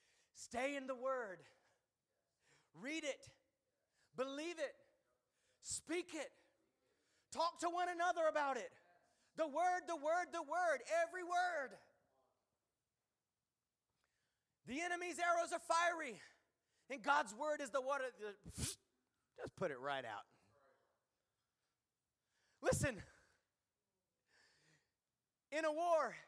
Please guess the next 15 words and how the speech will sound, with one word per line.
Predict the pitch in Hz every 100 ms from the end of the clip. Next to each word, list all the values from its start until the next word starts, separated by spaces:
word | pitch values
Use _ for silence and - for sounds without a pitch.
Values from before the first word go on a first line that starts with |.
| - - _ -
if | 269
a | 285 - -
fiery | 285 330 339 339 320 - - _ _ _ _ _ _ _ _ _ _ _ _ _ _ _ _ _ _ _ _ _ _ _ _ _ - -
missile | 226 339 - 311 208 143 - - - _ _ _ _ _ _ _ _ _ _ _ -
falls | 294 330 311
into | 339 285
some | 294 294
wood, | 320 359 285 - - - _ _ _ _ _ _ _ _ _ _ _ _
we | 285
have | 302 330 320
issues. | 349 - 359 247 - - - _ _ _ _ _ _ _ _ _ _ _ _ _ _ _ -
But | 330
if | 339 330
a | 302
fiery | - 349 392 370 349 269